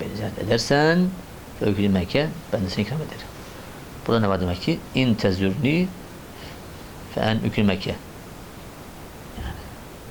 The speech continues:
liyekün minke ziyaretün fe lekün minni ikramun demektir.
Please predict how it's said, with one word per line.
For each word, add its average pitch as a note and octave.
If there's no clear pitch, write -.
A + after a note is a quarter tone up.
liyekün G#2+
minke G2+
ziyaretün G2
fe A#2
lekün G2+
minni G2
ikramun G2
demektir. -